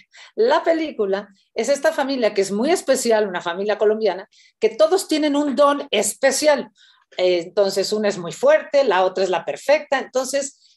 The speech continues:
y entonces hay una que no tiene el don. Y toda la historia gira alrededor de que no tienes que tener ningún don especial.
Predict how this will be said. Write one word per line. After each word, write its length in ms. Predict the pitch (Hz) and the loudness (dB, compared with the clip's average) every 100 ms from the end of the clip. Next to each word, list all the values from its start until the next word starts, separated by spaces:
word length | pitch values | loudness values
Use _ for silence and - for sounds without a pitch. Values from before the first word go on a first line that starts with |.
| _ _ _ _ - | _ _ _ _ -2
y 100 | 262 | -2
entonces 320 | 247 294 - | 2 0 2
hay 220 | 233 254 | 0 0
una 220 | 330 320 | 0 0
que 80 | 214 | -2
no 160 | 185 185 | -4 -2
tiene 220 | 185 170 | -2 -2
el 100 | 151 | -4
don. 240 | 143 123 _ _ _ _ _ - | -6 -6 _ _ _ _ _ -8
Y 140 | 208 | -2
toda 240 | 262 311 | 0 2
la 80 | 311 | 2
historia 420 | 285 - 262 226 | -2 -2 0 2
gira 280 | 208 240 254 | 0 -2 -2
alrededor 680 | 226 196 185 180 180 175 - _ _ _ | 0 2 2 2 0 -2 -8 _ _ _
de 280 | 175 190 | 0 0
que 100 | 190 202 | 0 -2
no 140 | 247 | -2
tienes 280 | 254 269 269 | -4 -6 -4
que 100 | 226 | -2
tener 340 | 220 202 220 | -2 -2 -2
ningún 380 | 220 202 220 214 | -4 -4 -4 0
don 220 | 202 208 | 0 0
especial. 800 | 202 - - 160 - 170 143 123 | -4 -8 -10 -10 -8 -6 -6 -8